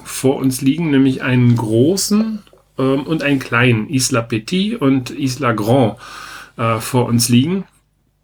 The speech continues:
Und die unterscheiden sich eigentlich nur dadurch, dass, ähm, die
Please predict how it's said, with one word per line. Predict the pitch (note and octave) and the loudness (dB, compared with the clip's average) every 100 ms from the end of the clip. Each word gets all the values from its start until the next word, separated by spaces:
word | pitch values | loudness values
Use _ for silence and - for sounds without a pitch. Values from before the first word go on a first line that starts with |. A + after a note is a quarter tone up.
| _ _ _ _ - | _ _ _ _ -14
Und | C3 C3 C3+ B2+ D3 | -2 2 2 2 2
die | B2 | 2
unterscheiden | B2 B2 A#2+ C#3 | 4 2 2 0
sich | C#3 C3+ | -2 0
eigentlich | B2+ C3+ B2 | 2 4 4
nur | B2 C3+ | 4 4
dadurch, | C#3 C3+ C3+ B2+ | 2 2 2 2
dass, | - A#2+ A#2 - A#2+ | -2 -2 -2 -4 -2
ähm, | A#2+ A#2 A#2 A2+ C3+ B2 A#2 | 0 2 4 2 -2 -8 -8
die | B2 A2+ A#2+ | -6 -6 -8